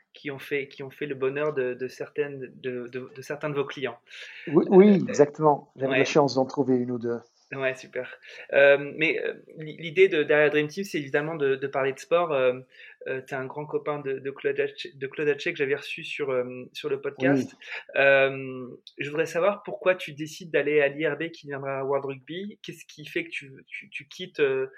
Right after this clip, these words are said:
Speaker 1: ces super postes dans les plus grosses agences, euh, de com et de publicité ?
Speaker 2: Oh, je pense qu'à l'époque, euh,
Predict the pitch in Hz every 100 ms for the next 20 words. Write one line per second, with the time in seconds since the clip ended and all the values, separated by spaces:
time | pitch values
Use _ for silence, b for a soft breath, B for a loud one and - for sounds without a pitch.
0 | B B - - 147 - 151 156 - 175
1 | 175 - - 135 135 131 - 147 139 151
2 | 143 131 143 151 - 127 127 127 123 127
3 | 143 135 127 123 123 - 123 131 139 _
4 | _ _ _ _ b b b b b b
5 | b b b b b b _ 139 190 180
6 | 185 196 196 175 151 151 170 185 190 -
7 | 156 139 135 131